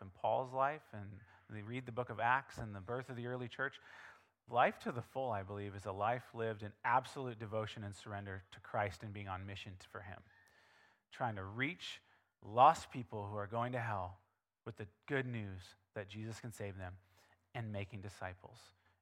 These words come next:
and living in community with other believers. I believe that is where life and life to the full comes into full effect and reality.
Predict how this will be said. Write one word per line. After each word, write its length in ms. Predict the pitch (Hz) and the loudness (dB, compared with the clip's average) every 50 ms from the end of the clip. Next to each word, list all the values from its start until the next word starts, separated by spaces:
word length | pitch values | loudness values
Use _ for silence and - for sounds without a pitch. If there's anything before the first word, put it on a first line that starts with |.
| _ - | _ -8
and 160 | 120 107 104 | -8 -6 -4
living 260 | 101 104 101 104 104 107 | -2 -4 -2 -4 -4 -6
in 60 | 104 | -8
community 460 | - - 120 107 104 98 95 95 92 | -8 -8 -8 -6 -6 -6 -6 -6 -8
with 160 | 92 95 92 | -8 -8 -10
other 160 | 95 98 98 92 95 | -10 -10 -10 -12 -14
believers. 280 | 95 78 90 98 110 - - - _ - - | -16 -18 -18 -18 -20 -20 -20 -20 _ -10 -8
I 80 | 127 | -6
believe 280 | 135 131 135 127 120 113 101 - - 101 101 104 | -6 -4 -6 -6 -6 -8 -10 -12 -16 -18 -4 6
that 300 | 117 131 127 117 - - - - - - _ _ | 12 12 12 12 12 8 -2 -14 -20 -20 _ _
is 220 | - 117 110 104 95 | -10 -8 -8 -8 -8
where 420 | 98 104 104 101 98 95 92 95 - | -6 -4 -2 0 0 0 -2 -4 -4
life 280 | 104 104 98 101 104 101 - - | 0 2 2 2 2 -2 -8 -12
and 120 | 113 107 | -10 -6
life 160 | 101 98 95 - - | -6 -6 -6 -6 -8
to 40 | 104 | -12
the 80 | 95 | -12
full 260 | 90 - 104 95 - - - - | -12 -12 -12 -12 -12 -12 -14 -10
comes 240 | - 101 98 98 101 - - - - - - - _ - | -10 -10 -8 -10 -14 -16 -18 -20 -20 -20 -20 -20 _ -12
into 440 | 113 107 101 95 - - - 98 92 90 - - - | -10 -8 -8 -10 -12 -12 -12 -12 -12 -12 -12 -10 -6
full 280 | 107 98 95 98 - - | -4 -4 -4 -4 -6 -8
effect 400 | 98 - - 101 101 98 - - | -10 -6 -4 -4 -4 -4 -6 -12
and 100 | 110 98 | -12 -10
reality. 500 | 92 92 92 90 87 92 98 - 87 85 | -10 -10 -10 -8 -10 -10 -12 -12 -14 -16